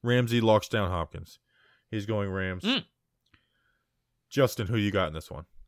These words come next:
Speaker 2: It's not, it's not, a, I actually like that explanation, but I'm gonna go Rams because the Cardinals, think we're starting to figure out the Cardinals a little bit. It's, you know, Bobby, you've been talking about it all year. It's largely Murray with his legs, and then it's throwing it to Hopkins.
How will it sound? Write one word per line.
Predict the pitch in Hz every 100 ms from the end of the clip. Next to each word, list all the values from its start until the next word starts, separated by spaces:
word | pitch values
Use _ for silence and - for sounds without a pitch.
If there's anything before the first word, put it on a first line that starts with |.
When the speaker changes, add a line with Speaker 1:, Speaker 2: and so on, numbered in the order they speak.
| _ _ _ _
Speaker 2:
It's | -
not, | 185 185
it's | -
not, | 190 247
a, | 214
I | 165
actually | 185 202 202
like | 180 196
that | 170
explanation, | 156 - - 151 196 - 151
but | 135 156
I'm | 156 156
gonna | 185
go | 196 196
Rams | 170 180 185 -
because | 165 175 151
the | 147
Cardinals, | - 170 196 226 220 - - _ _ _ _ _
think | 190 202
we're |
starting | 214 - 220 202
to | -
figure | 208 208
out | 208
the | 180
Cardinals | - 147 131 117
a |
little | 123 113
bit. | 107 110 -
It's, | 113 - -
you |
know, | 123 107
Bobby, | 123 120 143 143
you've | 135 135
been | 135
talking | 139 147 147
about | 135 139
it | 131
all | 131
year. | 131 131 135 127 _ _ _ _
It's | 120 117 -
largely | 113 135 147 151 151
Murray | 147 156 151
with | 151
his | 147 135
legs, | 143 143 139 - _ _ -
and | 127
then | 123
it's | -
throwing | - 131 139
it | 139
to |
Hopkins. | 139 147 139 143 131 131